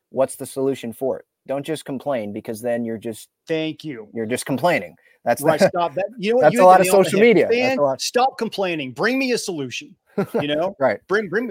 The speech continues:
Speaker 2: and bring me a legitimate solution. I remember I was working in Arizona, like, Randy Johnson was getting ready to get traded somewhere, right? And people, this is, like, two thousand four. <laughs> He went, he went, he went, ended up going to the Yankees. Everybody, "Oh, trade him for Pujols."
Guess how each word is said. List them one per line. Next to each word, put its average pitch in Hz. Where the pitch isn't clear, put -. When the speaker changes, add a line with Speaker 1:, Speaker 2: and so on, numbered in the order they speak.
Speaker 2:
and 202
bring 285
me 330
a 311
legitimate 214
solution. 151
I 160
remember 262
I 226
was 165
working 208
in 180
Arizona, 165
like, 147
Randy 175
Johnson 160
was 143
getting 156
ready 147
to 139
get 131
traded 147
somewhere, 113
right? 117
And 170
people, 196
this 233
is, 226
like, 220
two 214
thousand 165
four. 127
<laughs> 131
He 240
went, 220
he 196
went, 175
he 170
went, 185
ended 185
up 156
going 165
to 151
the 143
Yankees. 135
Everybody, 185
"Oh, 254
trade 277
him 269
for 214
Pujols." 175